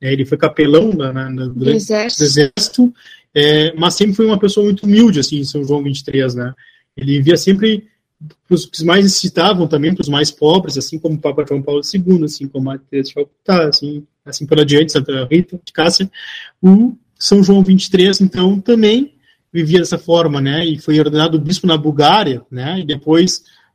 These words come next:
Speaker 1: ãh, cardeal em mil novecentos e cinquenta e três, e em mil novecentos e cinquenta e oito se tornou papa, mil novecentos e cinquenta e oito.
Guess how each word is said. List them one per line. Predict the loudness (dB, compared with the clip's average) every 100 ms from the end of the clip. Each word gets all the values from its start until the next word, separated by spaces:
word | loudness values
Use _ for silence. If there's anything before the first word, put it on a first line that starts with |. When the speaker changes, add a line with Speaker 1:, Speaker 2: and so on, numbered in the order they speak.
| 0
Speaker 1:
ãh, | 2 4 2 0
cardeal | 0 -2 0 0 2
em |
mil | 0
novecentos | -4 -2 -4 -2
e |
cinquenta | -6 -6 -4
e | -4
três, | 2 2 2
e | 2
em |
mil | 2
novecentos | 0 -4 -6 -6
e |
cinquenta | -4 0
e | 0
oito | 0
se |
tornou | -4 -2 -2
papa, | -2 -2 -2 -8 -18 _ _
mil | -14 -14
novecentos | -14 -14
e |
cinquenta | -6 0
e |
oito. | 2 2